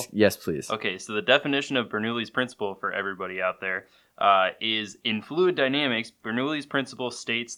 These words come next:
Speaker 2: that an increase in the speed of a fluid occurs simultaneously with a decrease in pressure or a decrease in the fluid's potential energy. So this principle is only applicable for isentropic flows when the effects of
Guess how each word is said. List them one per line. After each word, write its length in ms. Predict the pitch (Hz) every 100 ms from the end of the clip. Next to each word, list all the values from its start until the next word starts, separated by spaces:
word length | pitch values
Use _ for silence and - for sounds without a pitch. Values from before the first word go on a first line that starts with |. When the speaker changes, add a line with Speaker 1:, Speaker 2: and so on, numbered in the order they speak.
| -
Speaker 2:
that 240 | 104 98
an 120 | 104
increase 540 | - 143 175 170 170 151
in 100 | 113
the 40 |
speed 360 | 101 - 156 170
of 100 | 151
a 100 | 143
fluid 360 | - 135 127
occurs 360 | 117 - 127 127
simultaneously 840 | - 127 143 139 117 117 120 - 113
with 180 | 101
a 60 | 90
decrease 560 | 90 117 117 131 120 -
in 160 | 107
pressure 540 | - 131 135 143 143 143 - -
or 160 | - 104
a 80 | 104
decrease 560 | 135 143 - 143 139
in 160 | - 110
the 80 | 101
fluid's 360 | 135 147 131
potential 520 | - 120 127 127 117 -
energy. 420 | 123 113 92 - _ _ - _
So 180 | - 107
this 220 | 123 143
principle 560 | - 143 139 131 127 113
is 160 | 107 110
only 300 | 120 127 110
applicable 540 | 104 165 165 156 160
for 260 | 160 110 95
isentropic 680 | 110 - 107 127 135 147 -
flows 400 | 139 139 131 -
when 100 | 104
the 120 | 98
effects 380 | 98 120 120
of 120 | -